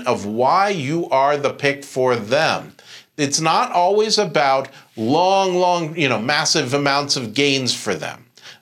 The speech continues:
It is about strategic, long-term vision where they can basically count on you time and time again to invest with. They're entering into a long-term relationship in their minds most of the time,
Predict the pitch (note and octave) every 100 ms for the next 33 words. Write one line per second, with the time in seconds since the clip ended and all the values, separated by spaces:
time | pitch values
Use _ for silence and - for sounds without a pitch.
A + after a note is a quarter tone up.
0 | - A#2+ C#3 C#3+ B2 B2 A2 A#2 A2+ -
1 | - B2 B2 F#3+ F#3+ G3+ G3+ G3+ B2 A#2+
2 | C3 F#3+ G#3+ G#3+ F#3+ F#3+ F3 F3+ C#3 D3
3 | C#3+ - - - A3+ A#3+ A#3+ A#3 A3 E3+
4 | A3 B3 C4+ B3 G#3 E3+ - - G#3+ G#3
5 | D3 A#2 G2+ - B2 D#3+ A#3 A#3+ - G3
6 | F#3+ E3+ B2 C3 B2+ B2 A#2+ - - C3
7 | B2 G2 A#2 A2 - D#2+ - - A#2+ D3+
8 | D#3+ D3 - D3+ C#3 B2+ B2 B2+ A#2 A2
9 | A2 A2+ A2+ A2 G#2 G#2+ B2+ C3 C#3+ -
10 | D#3+ D#3+ - - - A#2 C3 D#3 F3+ F#3
11 | G3 G#3 G#3 F#3 G3+ F#3+ - G3+ G#3+ A3
12 | C4+ D#4